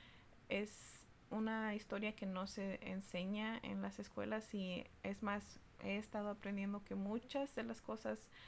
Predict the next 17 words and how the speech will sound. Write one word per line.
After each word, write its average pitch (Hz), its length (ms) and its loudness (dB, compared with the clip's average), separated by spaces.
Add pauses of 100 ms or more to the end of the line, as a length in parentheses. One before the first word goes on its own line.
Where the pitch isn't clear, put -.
(340)
que 214 100 2
la 196 140 4
comunidad 196 640 2
negra 190 680 2
ha 180 480 2 (160)
aportado 196 920 2
al 185 260 2
mundo 220 580 4 (380)
se - 240 0
ignoran 202 720 2
o 190 140 0
se 185 420 2
borran. 196 640 6
Entonces, 196 640 -2 (380)
es, 214 120 4
sí, 240 380 2 (100)
es, - 400 -2